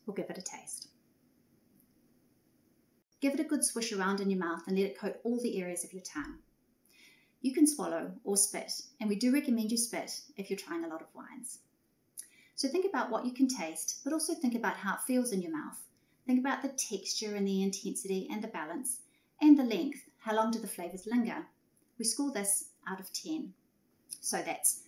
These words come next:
three for how it looks, seven for how it smells, and ten for how it tastes.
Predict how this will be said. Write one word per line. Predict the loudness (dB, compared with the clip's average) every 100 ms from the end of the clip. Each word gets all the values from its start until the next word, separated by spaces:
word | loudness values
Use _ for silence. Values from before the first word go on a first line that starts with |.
| _ -8
three | -2 0
for | 4
how | 6 8
it | 8
looks, | 4 2 -4 -8 -16 -2
seven | 2 2 2
for | 0 0
how | 0 0
it |
smells, | 2 4 4 2 -2 8
and | 8
ten | 8 2
for | -4
how | -10 -14
it | -8
tastes. | -4 -4 2 2 2 -6